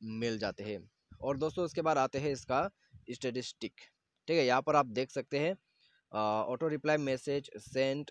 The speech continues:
और रिप्लाई मैसेज यहाँ पर आपको मिल जाएगा। अभी तक कोई रिप्लाई नहीं है। और उसके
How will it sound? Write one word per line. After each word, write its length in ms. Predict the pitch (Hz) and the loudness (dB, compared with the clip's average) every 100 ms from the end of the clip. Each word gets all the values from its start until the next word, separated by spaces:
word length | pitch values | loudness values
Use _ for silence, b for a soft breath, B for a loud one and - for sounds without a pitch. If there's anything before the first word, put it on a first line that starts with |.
| - | -6
और 280 | 117 117 117 | -2 0 0
रिप्लाई 320 | 113 135 135 | -2 0 0
मैसेज 460 | 131 120 117 131 117 | 2 -4 -2 -6 -2
यहाँ 160 | 117 113 | -2 0
पर 140 | 123 | -2
आपको 200 | 113 120 | -4 -4
मिल 160 | 117 123 | -4 -2
जाएगा। 300 | 127 131 143 | 0 2 2
अभी 140 | 120 | 2
तक 160 | 131 120 | -4 -4
कोई 160 | 127 | -4
रिप्लाई 340 | 120 107 123 123 | -4 0 0 0
नहीं 260 | 110 127 | -2 -2
है। 140 | 147 165 B B B B - | 0 -2 B B B B -2
और 340 | 117 120 127 120 | 2 4 2 0
उसके 400 | 123 - 143 | -8 -4 -2